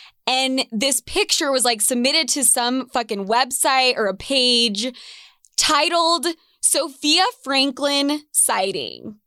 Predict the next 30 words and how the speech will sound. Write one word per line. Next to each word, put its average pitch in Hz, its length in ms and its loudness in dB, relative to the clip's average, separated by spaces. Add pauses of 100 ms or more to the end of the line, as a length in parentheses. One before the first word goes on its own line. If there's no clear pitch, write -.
(260)
Imagine 285 380 -2
if 427 80 0
it 453 60 -4
said 285 180 0
Sophia 233 500 -2
Richardson 190 680 -8
sighting. 202 580 -2
<laughs> 320 40 2
I - 0 - (100)
would 330 240 -2
have 359 140 -6 (120)
fucking 220 520 -4
died. - 640 -8 (460)
But 330 360 0 (100)
I 320 260 2
just 453 360 0
don't 277 340 -2
need 262 440 0
to 302 120 0
relive 233 520 0
that 208 200 -2
night. 202 420 -2 (220)
I 269 140 0
already 247 400 0
suppressed 339 420 -2
that 349 160 0
memory. 262 520 -2 (220)
I 226 200 -2
was 269 160 -2
intoxicated. 302 1000 -2